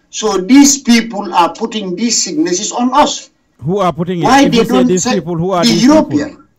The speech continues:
Speaker 1: the
Speaker 2: Okay.
Speaker 1: European, the American,
Speaker 2: Mm-hmm.
Speaker 1: they are ruling the health sector. We
Speaker 2: Mm-hmm.
Speaker 1: even have what we call Medical Research Council in this country, which is twenty-two word name.
Speaker 2: Mm-hmm.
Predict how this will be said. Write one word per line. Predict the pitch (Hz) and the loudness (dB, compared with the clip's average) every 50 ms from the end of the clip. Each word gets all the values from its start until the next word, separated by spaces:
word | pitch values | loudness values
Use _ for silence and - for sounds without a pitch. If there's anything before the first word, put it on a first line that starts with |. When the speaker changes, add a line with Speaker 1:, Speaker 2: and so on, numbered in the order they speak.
| _ - - | _ -16 -8
Speaker 1:
the | 170 208 | -4 -4
Speaker 2:
Okay. | 220 214 226 | 0 2 2
Speaker 1:
European, | 262 269 269 262 262 202 190 165 156 160 | 4 4 2 0 -2 -4 -4 -4 -4 -4
the | 165 175 - | -4 -6 -6
American, | 175 180 208 233 226 - - - - - - 294 311 | -6 -4 -4 -6 -4 -4 -6 -6 -8 -12 -14 -16 -14
Speaker 2:
Mm-hmm. | - 143 160 170 147 143 120 101 104 - _ _ _ _ _ _ _ _ _ _ _ _ _ _ | -12 -10 -8 -8 -8 -8 -8 -10 -14 -18 _ _ _ _ _ _ _ _ _ _ _ _ _ _
Speaker 1:
they | - 180 214 240 | -6 -2 0 2
are | 240 220 202 180 175 | 4 2 2 2 0
ruling | 185 196 185 190 185 180 | -6 -12 -14 -14 -14 -12
the | 180 175 | -10 -8
health | 180 208 208 180 | -8 -8 -8 -8
sector. | - - 240 254 - - _ _ _ _ _ _ _ - | -10 -10 -10 -10 -12 -14 _ _ _ _ _ _ _ -10
We | 143 - 147 | -8 -6 -4
Speaker 2:
Mm-hmm. | - 233 | -4 -4
Speaker 1:
even | 226 214 233 214 202 | -4 -6 -6 -4 -2
have | 196 190 - - | -2 -2 -2 -4
what | - 185 180 | -6 -8 -8
we | 175 180 170 - | -8 -8 -8 -10
call | - - 175 165 | -8 -6 -6 -4
Medical | 147 151 170 180 180 180 180 175 175 160 151 | -4 -4 -4 -4 -6 -6 -6 -6 -6 -6 -6
Research | 151 151 - 160 151 147 143 - | -6 -6 -4 -4 -6 -6 -6 -8
Council | - 165 311 - - 139 143 | -8 -8 -8 -6 -6 -4 -4
in | - 247 | -2 -2
this | 262 330 302 - | -2 -2 -2 -2
country, | - 330 311 285 - - - 302 - - - - _ _ | -2 -2 0 0 0 0 -2 -2 -4 -6 -10 -16 _ _
which | - 349 359 | -6 -2 0
is | 370 - - - | 0 0 0 4
twenty-two | 349 349 320 302 311 302 294 320 349 339 285 285 302 | 4 6 6 6 4 2 0 2 4 6 6 8 6
word | 302 285 - - | 6 4 4 4
name. | 277 294 302 269 254 294 - - - - _ - | 6 6 6 6 4 2 0 -2 -8 -14 _ -14
Speaker 2:
Mm-hmm. | 127 123 110 104 92 | -14 -12 -12 -14 -16